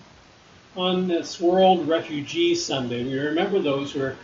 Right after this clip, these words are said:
trying to find a new neighborhood instead of one fraught with war and persecution or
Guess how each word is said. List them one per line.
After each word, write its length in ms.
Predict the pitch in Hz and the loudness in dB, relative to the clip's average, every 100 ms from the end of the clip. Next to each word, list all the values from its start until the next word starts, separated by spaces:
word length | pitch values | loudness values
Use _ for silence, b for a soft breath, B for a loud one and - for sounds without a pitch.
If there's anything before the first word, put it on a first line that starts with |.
| - | -16
trying 340 | - 196 214 214 | -8 -6 -4 -4
to 80 | - | -2
find 360 | 170 165 170 | 0 2 2
a 80 | 147 | 2
new 360 | 139 160 190 185 | -2 0 0 0
neighborhood 680 | 160 175 180 170 120 120 | 2 0 0 -2 -2 -6
instead 460 | 127 131 - 165 160 | -8 -8 -2 0 0
of 160 | 139 127 | -2 -4
one 300 | 147 147 139 | -4 -4 -4
fraught 440 | - 165 180 170 | 0 2 0 -2
with 240 | 151 - | -8 -8
war 520 | 143 147 160 170 170 139 | -6 0 4 4 4 0
and 240 | 117 - | -6 -6
persecution 800 | 165 - 170 - 165 - 156 131 | -6 -6 -10 -8 -8 -6 -6 -6
or 120 | 120 | -8